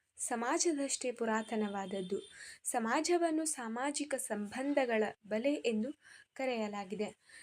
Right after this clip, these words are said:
ಸಮಾಜವು ನಿಂತ ನೀರಿನ ಮಡ-, ಮಡುವೆಯಾಗಿರದೆ ನಿರಂತರ ಹರಿಯುವ ಪ್ರವಾಹವಾಗಿದೆ.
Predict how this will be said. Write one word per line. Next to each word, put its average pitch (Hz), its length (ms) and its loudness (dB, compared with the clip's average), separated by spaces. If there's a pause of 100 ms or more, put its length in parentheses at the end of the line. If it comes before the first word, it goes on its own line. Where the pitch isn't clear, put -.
ಸಮಾಜವು 277 800 0
ನಿಂತ 294 300 0 (100)
ನೀರಿನ 226 460 -2 (440)
ಮಡ-, 226 560 -2
ಮಡುವೆಯಾಗಿರದೆ 226 1200 2 (320)
ನಿರಂತರ 277 540 0
ಹರಿಯುವ 240 580 -4 (460)
ಪ್ರವಾಹವಾಗಿದೆ. 208 1120 -2